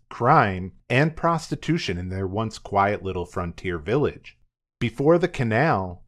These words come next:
people came to work in Rochester often lived with their employers, where they were expected to learn the right way to act.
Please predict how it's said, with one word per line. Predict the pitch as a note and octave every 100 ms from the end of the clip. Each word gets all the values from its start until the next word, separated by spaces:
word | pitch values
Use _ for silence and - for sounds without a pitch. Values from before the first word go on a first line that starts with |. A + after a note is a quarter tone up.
| -
people | F3+ F#3+
came | E3+ - C#3 C3+
to | A2+
work | G2+ A#2+ D3+
in | G2 E2+
Rochester | D#2 E2 - D#2 D#2+ - G#2+ -
often | A#2 A#2+ D3+ A#2+ F2
lived | F#2 G#2+ A2+
with | A#2
their | A2+ G#2+
employers, | A2+ - C3 D3 C3 D2 - - _ _
where | -
they | A2+ B2+
were | B2+
expected | C3+ - - B2+ D3
to | -
learn | C3 A#2+ D3+ D3+ F2+
the | F2+
right | E2+ G2 F#2+
way | G2 F#2
to | A2 -
act. | C#3+ A#2 D#2 _ -